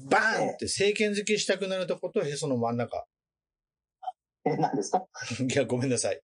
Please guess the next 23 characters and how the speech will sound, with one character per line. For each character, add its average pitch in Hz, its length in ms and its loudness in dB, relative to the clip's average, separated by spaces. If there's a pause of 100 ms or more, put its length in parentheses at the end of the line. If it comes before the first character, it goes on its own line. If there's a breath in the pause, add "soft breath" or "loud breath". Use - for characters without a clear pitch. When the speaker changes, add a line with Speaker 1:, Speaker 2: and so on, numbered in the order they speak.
Speaker 1:
い 123 80 -2
い 110 40 -4
で 117 60 -6
す。 - 340 -6
Speaker 2:
<laughs> - 1700 -2
う 240 160 -4
ん。 - 100 -16
で 277 80 0
も、 302 120 2
こ 320 200 0
こ 370 240 4
お 302 60 2
す 269 160 0
す - 140 -8
め 320 300 -4
で 269 120 0
す 196 80 -2
よ、 - 80 0
結 160 200 -2
構 226 180 -4
ね。 - 240 -2
あ - 60 2
の、 131 680 -2